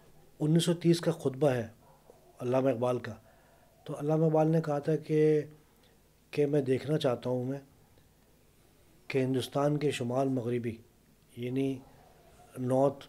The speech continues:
ویسٹ، آ، ایریے میں پنجاب، سندھ، سرحد اور بلوچستان پہ، آ، ریاست ہو، یعنی،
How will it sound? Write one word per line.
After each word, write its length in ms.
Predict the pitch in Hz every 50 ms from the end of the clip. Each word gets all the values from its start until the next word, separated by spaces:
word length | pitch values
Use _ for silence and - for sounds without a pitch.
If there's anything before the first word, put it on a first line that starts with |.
| - - - _ - _ _ _ _ _ _ _ _ _ - - 123
ویسٹ، 460 | 117 110 131 139 131 127 - - 143
آ، 240 | - - - - 117 113 110 110 107 104 - - -
ایریے 320 | 127 123 120 135 143 143
میں 220 | 135 127 131 143 139 135 - _ _ _ _ - - - _ _ _ _ _ _ _ _ _ _ - _ _ _ _ _ _ _ _ -
پنجاب، 460 | 123 123 123 117 123 120 127 131 131 - - - _ _ _ _ _ _ - -
سندھ، 380 | - - - 139 139 139 135 123 - - _ _ _ _ _ _ _ _ _ _ _ _ _ _ _ _ _ _ _ - - - -
سرحد 220 | 131 120 127 139 131 - - - _ _ _
اور 120 | - - 120
بلوچستان 460 | 120 123 127 117 - - 123 127 127
پہ، 180 | 123 110 147 156 160 156 - - - - - _ _ _ _ _ _ _ _ _ _ _ _ _ -
آ، 120 | - 123 120 117 117 113 113 113 - - - 117 107
ریاست 380 | 120 123 120 - 156 147 151
ہو، 180 | 151 156 165 165 - - - - - - - _ _ - - _ _ _ - - _ - _ _ _ _ _ _ _ _ - - - - - _ -
یعنی، 460 | 135 131 131 131 139 139 139 139 139